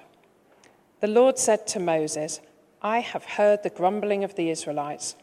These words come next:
Tell them, 'At twilight you will eat meat, and in the morning you will be filled with bread. Then you will know that I am the Lord your God.'"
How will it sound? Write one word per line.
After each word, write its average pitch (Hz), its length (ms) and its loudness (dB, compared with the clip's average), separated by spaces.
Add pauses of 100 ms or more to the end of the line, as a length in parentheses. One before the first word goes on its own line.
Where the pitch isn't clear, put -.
(340)
Tell 240 320 2
them, 160 320 -2 (400)
'At - 180 0
twilight 202 720 4
you 208 120 0
will 196 120 0
eat 208 260 -4
meat, 180 460 -6 (260)
and 202 80 -4
in 196 140 0
the 208 60 0
morning 202 720 0
you 202 100 -4
will 180 120 0
be 170 120 -6
filled 220 460 0
with 208 240 -6
bread. 151 340 -4 (640)
Then 202 360 4
you 208 140 0
will 220 140 2
know 165 280 0
that 175 280 -4
I 185 280 -2
am 175 280 -6
the 165 100 -6
Lord 165 380 0
your 160 240 -8
God.'" 143 320 -8